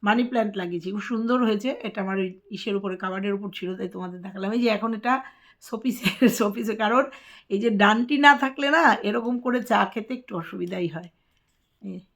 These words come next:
ছখানা কাপ আমার ঘরে এখন শোপিস হয়ে গেছে। দেখো, সুন্দর না? দেখলেই কিনতে ইচ্ছা করে। এই দেখো, কিনে নিয়ে এসেছিলাম। তো যাই হোক, যে কোনো জিনিস না ব্যবহার করলে বোঝা যায় না, <laughs>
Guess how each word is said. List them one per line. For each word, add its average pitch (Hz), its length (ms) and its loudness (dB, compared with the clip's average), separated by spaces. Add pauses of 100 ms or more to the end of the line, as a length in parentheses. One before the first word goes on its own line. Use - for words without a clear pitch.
ছখানা 233 480 4
কাপ 226 320 2
আমার 202 200 0
ঘরে 196 180 0
এখন 202 200 -2
শোপিস 190 420 -16
হয়ে 208 120 -14
গেছে। - 540 -20
দেখো, - 240 -20 (300)
সুন্দর 294 360 2
না? 339 200 4
দেখলেই 247 520 0
কিনতে 196 280 -8
ইচ্ছা 180 240 -12
করে। 185 220 -18
এই 180 60 -18
দেখো, 202 240 -20 (800)
কিনে 190 200 -10
নিয়ে 190 160 -12
এসেছিলাম। 202 420 -18 (840)
তো 269 80 -2
যাই 262 300 8
হোক, 302 240 8 (220)
যে 233 140 2
কোনো 269 200 0
জিনিস 247 380 4
না 202 100 4
ব্যবহার 202 300 2
করলে 220 260 -2
বোঝা 190 300 -4
যায় 170 200 -6
না, 170 240 -14
<laughs> - 420 -6